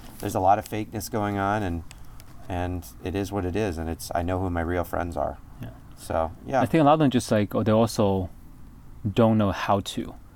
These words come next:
Speaker 2: Kinda like how we were when Elliot left the business. We don't really know how to deal with it as well, too.
Speaker 1: Yeah.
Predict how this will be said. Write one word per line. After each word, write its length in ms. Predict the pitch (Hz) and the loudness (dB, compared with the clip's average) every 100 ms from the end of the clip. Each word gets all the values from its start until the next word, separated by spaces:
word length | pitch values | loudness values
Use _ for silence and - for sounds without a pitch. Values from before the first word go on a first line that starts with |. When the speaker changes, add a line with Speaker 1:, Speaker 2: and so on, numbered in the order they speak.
| - - - | -20 -18 -6
Speaker 2:
Kinda 240 | - 131 117 | 2 4 6
like 240 | 104 98 | 4 2
how 220 | - 104 | 4 4
we 260 | 98 110 117 | 6 6 6
were 260 | 98 90 92 | 4 2 2
when 240 | 95 92 | 2 0
Elliot 340 | 104 101 104 92 | 2 2 2 2
left 180 | 95 | 2
the 60 | 95 | 2
business. 500 | 95 104 92 87 - | 2 2 0 -4 0
We 120 | 104 | 4
don't 180 | 113 110 | 6 6
really 160 | 107 98 | 6 4
know 120 | 95 | 4
how 120 | 95 | 2
to 100 | 98 | 0
deal 200 | 85 98 | 2 2
with 180 | 98 82 | 2 0
it 40 | 92 | -4
as 120 | 87 | -4
well, 120 | 73 | -6
too. 260 | - 107 95 | -4 -2 -2
Speaker 1:
Yeah. 220 | 104 | -4